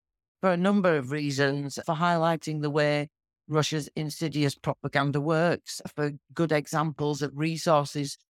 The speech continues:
that people can use and point to when they're trying to counter that disinformation that they may hear.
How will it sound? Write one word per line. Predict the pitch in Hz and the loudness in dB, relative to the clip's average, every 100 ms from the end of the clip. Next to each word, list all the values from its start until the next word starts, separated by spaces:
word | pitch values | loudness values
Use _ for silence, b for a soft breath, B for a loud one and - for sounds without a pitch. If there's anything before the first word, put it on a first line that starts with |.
| _ _ - | _ _ -4
that | - | -2
people | - 160 - 156 | -2 -4 -2 -2
can | 143 151 | 0 -2
use | 160 165 160 151 | -2 -2 -2 -2
and | 139 | 0
point | 165 165 175 - | 4 4 2 -2
to | 170 | -2
when | 151 143 147 | 2 0 2
they're | 147 143 139 135 _ _ | 2 2 0 -4 _ _
trying | - 147 | -2 -2
to | - | -2
counter | - 156 160 147 | -4 -2 0 -2
that | 151 - | -2 -2
disinformation | - 143 160 151 156 156 151 160 151 | -4 -6 -6 -4 -2 0 0 -2 -2
that | - - | -2 -2
they | 151 | -2
may | 147 147 147 | 2 2 2
hear. | 151 151 143 | 0 0 0